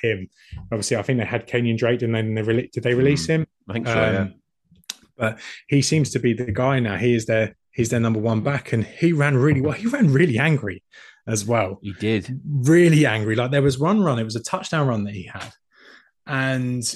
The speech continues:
Speaker 1: he, all he did was a, a, a, a one cut move and then got up into the second level. And there was a safety to come down. I can't remember what safety it was. It wasn't Justin Simmons. It was the other one for the Broncos. He come down.
Speaker 2: Yeah.
Speaker 1: And the, the guy looked like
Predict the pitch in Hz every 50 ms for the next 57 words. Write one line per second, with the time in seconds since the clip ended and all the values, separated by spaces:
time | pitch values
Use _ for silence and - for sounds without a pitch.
0 | - - - - - 160 160 160 160 160 - 214 208 214 214 202 226 226 196 151
1 | 170 160 143 160 156 147 175 170 - 170 170 165 - - 175 175 170 190 - -
2 | 175 170 170 - - - 170 165 226 240 214 - - - 202 151 156 135 117 107
3 | 120 143 - - _ - - - - _ _ _ 143 147 151 151 139 156 175 170
4 | 165 151 - 165 147 139 - 147 135 - 156 139 - - - 139 147 160 156 131
5 | 127 101 90 - _ - - _ _ _ 143 151 156 156 139 147 143 - 196 208
6 | 214 196 202 175 135 120 - 123 110 101 104 104 107 - - 208 208 185 165 139
7 | 131 127 131 - 139 127 120 - - 120 120 127 135 139 143 185 185 175 156 156
8 | 147 - - 135 110 - 139 117 98 92 117 113 117 104 117 127 123 117 117 107
9 | 101 101 104 - - 104 104 104 107 120 - - 117 107 123 113 107 98 101 95
10 | 104 135 135 - 151 139 127 131 123 107 110 117 _ _ - - - - - -
11 | _ 107 - - 127 135 127 123 123 135 - _ _ 143 135 131 131 - - 147
12 | 135 - 170 185 220 220 185 160 185 202 - - - 127 107 107 107 - -